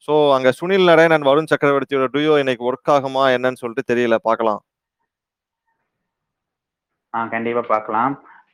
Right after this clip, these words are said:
Speaker 2: இன்னைக்கு வந்து மொயின் அலி கூட பேட்டிங், பேட்டிங்கும் பண்றது இல்ல, பவுலிங்கும் ஒழுங்கா போடுறது இல்லையா?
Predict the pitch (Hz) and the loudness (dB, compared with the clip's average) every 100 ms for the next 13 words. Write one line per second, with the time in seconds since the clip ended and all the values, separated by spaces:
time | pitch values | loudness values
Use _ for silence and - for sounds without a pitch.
0 | _ _ _ _ _ _ - 117 117 131 | _ _ _ _ _ _ -14 -12 -8 -6
1 | 135 120 113 151 156 143 139 131 135 131 | -6 -4 -2 0 0 0 -2 -2 -2 0
2 | 117 117 131 127 120 113 117 _ _ _ | 0 -2 -6 -10 -10 -14 -16 _ _ _
3 | - 120 113 113 131 127 123 120 117 117 | -10 -2 -2 -2 -2 -2 -2 -4 -4 -4
4 | 117 110 113 117 120 117 113 113 113 110 | -4 -4 -4 -4 -4 -6 -4 -4 -4 -6
5 | _ _ _ - 117 117 107 101 104 | _ _ _ -8 -6 -6 -8 -8 -6